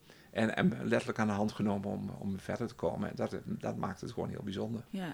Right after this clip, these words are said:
Speaker 2: en
Speaker 1: Ja.
Speaker 2: kun je dan ook merken dat sommige cliënten het ook heel leuk vinden om, eh,
Speaker 1: Ja.
Speaker 2: om die wortel te, te kweken? Of, of
Speaker 1: Eh, eh, ja, zeker. Hè, eh, dat, het resultaat ervan zien.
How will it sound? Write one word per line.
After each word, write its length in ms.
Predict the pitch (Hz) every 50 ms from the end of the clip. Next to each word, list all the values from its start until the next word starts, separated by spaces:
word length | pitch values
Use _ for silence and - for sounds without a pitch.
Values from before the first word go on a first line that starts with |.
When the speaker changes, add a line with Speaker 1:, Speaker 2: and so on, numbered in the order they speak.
| - -
Speaker 2:
en 60 | 175
Speaker 1:
Ja. 80 | 120 117
Speaker 2:
kun 100 | 214 208
je 60 | 202
dan 120 | 185 190 196
ook 100 | 190 -
merken 340 | 202 214 202 202 202 - 196
dat 100 | 190 -
sommige 400 | - 208 208 202 - - 196 185 -
cliënten 400 | - - 190 190 185 185 - 196
het 140 | 196 190 190
ook 100 | - -
heel 160 | 185 196 196
leuk 320 | 185 180 185 196 202 202
vinden 400 | - - 269 247 247 254 262 -
om, 220 | - 240 233 226 233
eh, 200 | 247 240 233 226 226 - - - -
Speaker 1:
Ja. 300 | - 117 113 220 110 104
Speaker 2:
om 60 | 226
die 160 | 208 226 220 190
wortel 360 | 202 226 220 - 226 220 -
te, 320 | - - 180 175 170 165 160
te 140 | - 175 - - - - -
kweken? 440 | - - 165 151 147 - - 156 147
Of, 200 | - 156 - -
of 100 | - -
Speaker 1:
Eh, 220 | 104 113 113 - -
eh, 140 | 110 110 104
ja, 240 | 110 104 95 82
zeker. 460 | - - 101 101 98 95 - - - - - -
Hè, 220 | - 101 104 120
eh, 380 | 120 104 101 101 101 104 104 107
dat, 160 | - 104 98 - - -
het 360 | 117 110 - - 107 98 -
resultaat 540 | 127 113 110 104 107 95 - 120 110 113 -
ervan 180 | 107 98 101 101
zien. 280 | 92 101 104 113 113